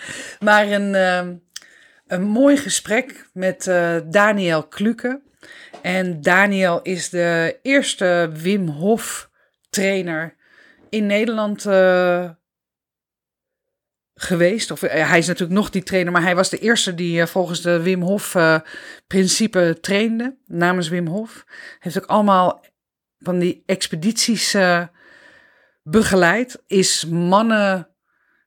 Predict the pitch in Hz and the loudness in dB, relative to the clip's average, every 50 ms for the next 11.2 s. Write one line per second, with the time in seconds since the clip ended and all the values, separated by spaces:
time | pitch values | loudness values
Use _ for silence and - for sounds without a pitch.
0 | _ _ _ _ _ _ - 151 165 185 214 226 220 208 214 _ _ _ _ _ | _ _ _ _ _ _ -8 -4 0 0 0 2 0 -2 -4 _ _ _ _ _
1 | _ - 165 156 170 202 214 220 208 - - 202 196 208 254 254 - - - - | _ -8 -4 0 0 0 0 0 -2 -2 2 2 4 4 2 0 -4 -6 -6 -8
2 | - _ _ _ _ _ _ _ _ _ _ _ _ _ _ _ _ _ _ _ | -14 _ _ _ _ _ _ _ _ _ _ _ _ _ _ _ _ _ _ _
3 | _ _ _ _ _ _ _ - - 202 208 220 208 196 190 180 - 170 175 170 | _ _ _ _ _ _ _ -2 0 2 2 2 2 0 0 -2 -2 -4 -2 -2
4 | 170 170 170 170 170 165 165 175 190 208 214 202 190 175 - 175 160 160 165 180 | 0 0 0 0 -2 -2 0 2 2 2 2 2 -2 -2 0 0 2 4 4 4
5 | 190 202 214 220 233 - - - - - - - 175 175 170 165 170 170 165 160 | 4 2 -2 -6 -6 -8 -12 -14 -16 -18 -12 -8 -4 -4 -2 -2 -2 -2 0 0
6 | 156 156 156 156 156 156 156 _ _ _ _ _ _ _ _ - - - - _ | 0 0 -2 -4 -6 -10 -12 _ _ _ _ _ _ _ _ -18 -18 -18 -18 _
7 | _ _ _ _ - 170 143 143 190 185 196 196 170 190 180 185 - _ _ _ | _ _ _ _ 0 0 2 2 2 0 0 -2 -2 -2 -4 -4 -6 _ _ _
8 | _ _ _ _ _ _ _ _ _ _ _ _ _ _ _ - - - - - | _ _ _ _ _ _ _ _ _ _ _ _ _ _ _ -8 -4 0 2 4
9 | - 247 220 - 190 - - 190 160 160 - - - 170 160 151 151 147 143 - | 4 4 4 2 -2 -2 0 -2 -2 -2 -4 -6 -2 0 2 2 2 2 0 -4
10 | 165 - - - 175 156 - - - 160 147 143 143 - 147 143 156 151 147 165 | -6 -8 -4 -2 -2 -2 -2 -2 -2 0 0 0 0 -2 -4 -2 -2 0 0 -2
11 | 180 190 - | -4 -6 -8